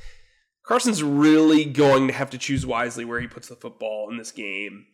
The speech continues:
They gotta go without mistakes. Like, they have to win the turnover battle. It's like we said last week. If they win the turnover battle, they will win that game. They did win the turnover battle. Um,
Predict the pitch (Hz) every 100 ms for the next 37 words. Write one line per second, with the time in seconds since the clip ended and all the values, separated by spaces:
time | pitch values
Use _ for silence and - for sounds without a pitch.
0 | _ _ _ _ _ _ 135 135 123 127
1 | 127 127 131 123 120 107 117 - - 107
2 | 101 104 - - - _ 123 117 110 -
3 | _ _ 156 147 - 131 - 131 123 110
4 | 117 113 113 110 110 104 104 107 113 151
5 | 143 147 143 123 117 117 - 113 98 -
6 | 123 135 139 139 127 123 123 120 113 110
7 | 104 110 - _ _ 127 117 113 113 95
8 | 107 98 73 104 117 113 117 113 104 87
9 | - 80 - - - 57 62 - - -
10 | _ _ - 113 110 110